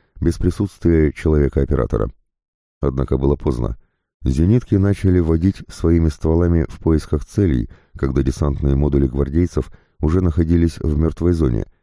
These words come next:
впритык с внешней обшивкой, так что с этим делом я опоздал.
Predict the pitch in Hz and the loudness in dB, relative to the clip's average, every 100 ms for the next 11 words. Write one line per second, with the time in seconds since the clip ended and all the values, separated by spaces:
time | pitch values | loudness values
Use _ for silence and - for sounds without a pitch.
0 | _ - - 69 76 - - 71 67 - | _ -10 -2 -2 0 -4 -4 -2 -2 -2
1 | 69 65 - 85 85 82 - _ _ - | -4 -2 -4 -2 -2 -2 -6 _ _ -6
2 | 113 107 - 101 92 82 73 65 92 104 | -4 -2 -2 0 0 0 0 2 2 0
3 | 92 71 64 73 64 55 50 | 0 0 0 0 -2 -4 -6